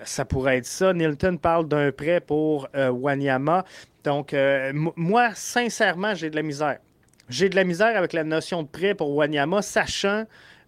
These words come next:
euh, je vois pas l'avantage du C F Montréal, sachant que, euh, son contrat se termine à la fin de la saison. Donc, si tu prêtes Victor Wanyama, quand il revient, t'appartient plus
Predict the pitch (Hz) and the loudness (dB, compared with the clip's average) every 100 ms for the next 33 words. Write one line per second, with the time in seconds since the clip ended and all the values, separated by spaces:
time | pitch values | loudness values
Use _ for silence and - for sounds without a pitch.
0 | - 131 139 139 139 160 - 143 175 208 | -14 -2 2 2 0 -2 -2 0 0 2
1 | 262 196 185 196 185 180 180 160 113 - | 2 6 4 4 0 2 2 0 -6 -10
2 | - 156 147 - 139 131 135 147 175 180 | -4 -2 -2 -2 -2 2 2 2 0 -4
3 | _ _ _ _ _ _ _ _ _ - | _ _ _ _ _ _ _ _ _ -14
4 | - 190 - - 185 196 196 165 170 180 | 0 0 0 -2 0 -2 -2 2 4 4
5 | 175 - 131 - 151 143 156 139 180 - | 2 -2 -6 -4 -4 0 -2 0 -4 -2
6 | 143 160 160 143 135 - 156 139 120 131 | -4 -2 0 0 0 -2 -2 -4 -2 -4
7 | 120 139 - - - - 135 143 - 254 | -2 -4 -6 -20 -20 -6 -6 -4 -4 -4
8 | - 180 185 208 208 190 - _ 117 143 | -4 -10 0 2 2 0 -12 _ -12 -6
9 | 170 165 156 160 165 143 156 214 214 180 | 2 2 4 2 2 0 2 0 0 -4
10 | - 156 135 156 196 196 _ _ _ _ | -2 -4 -2 0 -2 -2 _ _ _ _
11 | _ - 180 - - 180 156 - 180 | _ -2 -2 -2 -4 -4 -4 -4 -6